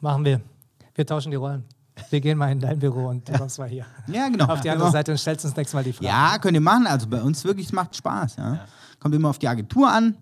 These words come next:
Speaker 1: Ja.
Speaker 3: Äh, bei uns in der Agentur macht sehr viel Spaß. Es gibt manche Agenturen, da ist dann Kreativität auch Druck,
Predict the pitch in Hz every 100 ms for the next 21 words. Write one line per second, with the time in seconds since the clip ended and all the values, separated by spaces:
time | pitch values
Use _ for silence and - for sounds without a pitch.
0 | _ _ 131 135 127 117 113 113 117 104
1 | 131 147 127 104 110 110 92 - 101 -
2 | 214 220 170 165 160 - 139 - - 113
3 | 123 117 101 113 110 110 107 95 - 107
4 | 95 110 98 104 98 - - - - 107
5 | 214